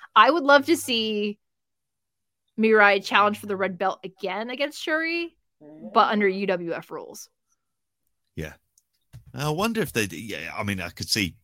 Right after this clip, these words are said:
Speaker 2: Shuri definitely wanting to
Speaker 1: I
Speaker 2: do
Speaker 1: mean,
Speaker 2: that and
Speaker 1: Shuri
Speaker 2: then
Speaker 1: would
Speaker 2: switch
Speaker 1: probably
Speaker 2: that H.
Speaker 1: destroy her, but apparently when she was in her previous promotion, she,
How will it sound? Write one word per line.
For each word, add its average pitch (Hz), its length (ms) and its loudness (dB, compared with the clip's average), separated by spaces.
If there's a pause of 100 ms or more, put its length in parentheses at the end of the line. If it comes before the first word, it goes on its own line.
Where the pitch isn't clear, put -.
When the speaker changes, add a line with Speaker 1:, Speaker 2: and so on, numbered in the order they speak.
(160)
Speaker 2:
Shuri 95 400 2
definitely 90 500 -2
wanting 82 400 -10
to - 140 -2
Speaker 1:
I - 20 2
Speaker 2:
do 262 60 2
Speaker 1:
mean, 254 160 4
Speaker 2:
that - 80 -2
and - 80 -4
Speaker 1:
Shuri 269 200 4
Speaker 2:
then 240 40 0
Speaker 1:
would 226 120 2
Speaker 2:
switch 226 140 8
Speaker 1:
probably 196 280 2
Speaker 2:
that 190 100 -2
H. 165 60 -2
Speaker 1:
destroy 240 500 2
her, 269 340 2 (320)
but 233 300 4 (160)
apparently 285 500 0
when 277 140 -4
she 277 180 -8
was 247 280 -4
in 226 180 -2
her 214 160 -2
previous 220 560 -4
promotion, 220 560 -6
she, 220 300 -10